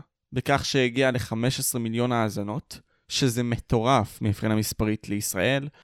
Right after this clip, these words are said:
רשת עושים היסטוריה עצמה היא רשת מלאה בנושאים כמו טכנולוגיה, רפואה, פוליטיקה, ספורט, תנ"ך, רכבים, עסקים, שיווק, תוכנה, טיולים ועוד. אז לכל קהל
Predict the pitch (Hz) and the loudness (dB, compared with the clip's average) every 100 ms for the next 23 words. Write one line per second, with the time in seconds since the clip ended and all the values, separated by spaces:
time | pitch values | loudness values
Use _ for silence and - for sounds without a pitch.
0 | - 143 165 185 151 - 156 131 - 156 | 2 4 6 4 2 2 2 4 6 8
1 | 156 127 - - 147 143 120 143 160 160 | 8 6 4 2 2 4 2 0 0 -2
2 | 139 123 131 131 127 110 - 143 135 - | 0 4 4 4 4 2 2 2 2 2
3 | 131 - - 127 131 143 135 123 113 - | 0 0 -2 4 8 8 8 6 4 2
4 | 123 135 131 - 117 117 131 151 147 - | 6 8 6 4 -2 0 0 0 0 0
5 | 101 - - 151 151 113 - 98 104 131 | -2 -2 4 8 8 8 0 -4 0 0
6 | 151 - 110 98 104 135 123 - - 151 | 0 -4 -4 -4 -4 -4 -4 -4 -4 -2
7 | 135 - 107 143 - - - 127 139 135 | -2 -2 0 0 0 -4 -4 -4 -2 -4
8 | 185 175 _ - 107 113 143 120 98 64 | -8 -18 _ -6 -2 0 -2 -4 -4 2
9 | 120 123 98 - _ - 117 110 - - | 4 4 0 -12 _ -6 -4 -4 -6 -6
10 | 120 131 214 220 160 175 160 110 | -2 6 6 6 6 8 8 4